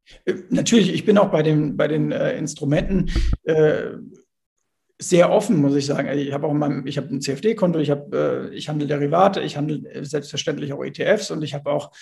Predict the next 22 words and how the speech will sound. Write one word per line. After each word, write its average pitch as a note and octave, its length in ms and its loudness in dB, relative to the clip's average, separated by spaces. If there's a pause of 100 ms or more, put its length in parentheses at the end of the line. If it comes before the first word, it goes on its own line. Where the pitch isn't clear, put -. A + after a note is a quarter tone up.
(360)
äh, C#3+ 400 4
kann - 180 -4
man C3 140 0
auch - 80 -2
mal F3+ 180 2
ganz D#3 180 -2
klar D3+ 140 0
sagen, C#3 220 0
es C#3+ 100 -8
gibt - 180 -10
ein - 60 -8
paar C#3 200 -2
Vermögensverwalter, D3 840 -2
die C#3 160 -8
ich C#3+ 80 -4
auch B2 100 -4
sehr C#3 200 -6
spannend E3 400 -4
finde. E3+ 540 -2
Ähm, B2+ 220 -8
ich - 80 -14
habe C#3 100 -18